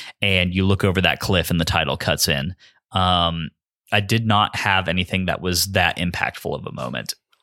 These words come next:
on Great Sky Island. And, you know, uh, whether or not this game is better than Breath of the Wild, not even remotely prepared to answer that question. I will say that there's a lot more things that go into that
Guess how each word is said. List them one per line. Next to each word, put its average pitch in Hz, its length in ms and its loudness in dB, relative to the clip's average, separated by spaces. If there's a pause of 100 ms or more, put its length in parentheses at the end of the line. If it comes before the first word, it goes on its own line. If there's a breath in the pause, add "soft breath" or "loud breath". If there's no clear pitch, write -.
on 85 200 0
Great 78 280 -2
Sky - 320 0
Island. 58 460 -4 (440 loud breath)
And, 104 540 2 (400)
you 120 140 0
know, 143 320 2 (480)
uh, 117 400 2 (460 loud breath)
whether 123 260 2
or 117 60 2
not 117 200 2
this 107 160 -2
game 107 300 2
is 92 100 -2
better 87 260 -2
than 151 220 -2
Breath 139 220 -2
of 151 60 -2
the 156 60 2
Wild, 175 460 2 (420 loud breath)
not 165 220 2
even 127 480 2
remotely 120 460 2
prepared 104 380 -2
to 104 100 -4
answer 98 240 -4
that 90 240 0
question. 90 380 -2
I 92 100 2
will 98 80 0
say 110 160 2
that 104 140 0
there's 104 160 0
a 104 40 0
lot 107 300 2
more 107 220 0
things 101 280 0
that 90 160 -2
go 90 220 0
into 92 240 0
that 160 340 2